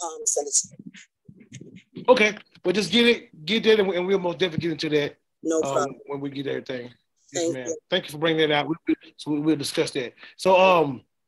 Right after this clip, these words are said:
Speaker 2: it says that, it says, "And unto Caleb, the son of Jephunneh, he gave a part among the children of Judah,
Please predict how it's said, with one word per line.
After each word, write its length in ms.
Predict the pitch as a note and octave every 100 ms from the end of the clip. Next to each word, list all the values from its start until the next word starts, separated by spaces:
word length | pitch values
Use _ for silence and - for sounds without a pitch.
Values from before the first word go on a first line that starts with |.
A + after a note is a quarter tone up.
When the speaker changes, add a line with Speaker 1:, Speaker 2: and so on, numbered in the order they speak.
| _ -
Speaker 2:
it 100 | F3
says 220 | G#3+ G3+
that, 180 | G3 G3
it 60 |
says, 160 | G3+ G3
"And 160 | F3 E3+
unto 260 | G#3+ A#3+
Caleb, 520 | - A#3 B3 F#3 F#3 - _ _ -
the 80 | D3+
son 300 | - A3 A3
of 140 | G3+
Jephunneh, 680 | E3+ F3 B3 B3+ G3 F3 E3+ _ _ _ -
he 180 | G3 F3
gave 300 | G#3+ A#3+ A3
a 140 | G3
part 340 | - A3+ A#3 F#3
among 460 | F#3 G#3 A3+ G#3
the 80 | F3+
children 320 | - A3 F#3+
of 100 | F3
Judah, 380 | D3 G#3 D3